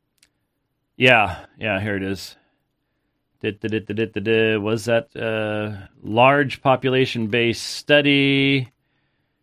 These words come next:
And come on, where's this, where's it at? Over half a million adults in the study.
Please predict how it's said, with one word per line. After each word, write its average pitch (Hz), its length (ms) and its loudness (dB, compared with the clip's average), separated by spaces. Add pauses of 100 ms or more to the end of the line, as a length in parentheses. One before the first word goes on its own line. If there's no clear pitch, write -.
(280)
And 110 1400 -10 (2250)
come 143 140 -6
on, 117 180 -2
where's 113 220 -4
this, 104 160 -18
where's 120 260 -8
it 120 100 -6
at? 117 260 -2 (2500)
Over 110 380 -2
half 135 380 4
a 127 60 4
million 131 540 4
adults 127 760 0 (100)
in 113 180 -6
the 107 100 -4
study. 135 580 -2